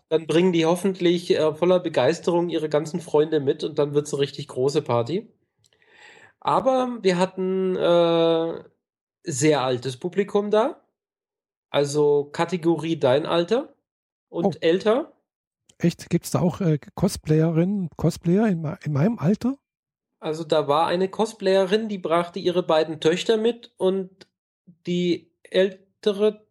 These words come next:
Speaker 1: nee, Moment, das eine war eine Freundin. Äh, ja doch.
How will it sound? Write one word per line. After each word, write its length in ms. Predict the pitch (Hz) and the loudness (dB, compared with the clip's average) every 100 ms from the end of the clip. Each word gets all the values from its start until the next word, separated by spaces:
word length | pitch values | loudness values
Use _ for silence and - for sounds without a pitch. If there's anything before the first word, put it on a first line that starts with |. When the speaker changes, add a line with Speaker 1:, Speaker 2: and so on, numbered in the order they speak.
| _ | _
Speaker 1:
nee, 180 | - 139 | -14 -10
Moment, 380 | 147 143 139 135 | -6 -2 -2 -2
das 120 | 139 | -4
eine 220 | - 147 | -2 0
war 80 | 143 | 0
eine 140 | 139 131 | 0 -2
Freundin. 460 | - 135 135 123 - - - - _ _ _ _ _ _ - | 0 0 0 -4 -10 -20 -20 -20 _ _ _ _ _ _ -4
Äh, 640 | 147 151 147 143 143 - - | 0 2 4 2 0 -2 -2
ja 100 | 156 | 0
doch. 320 | 165 185 - | 2 0 -2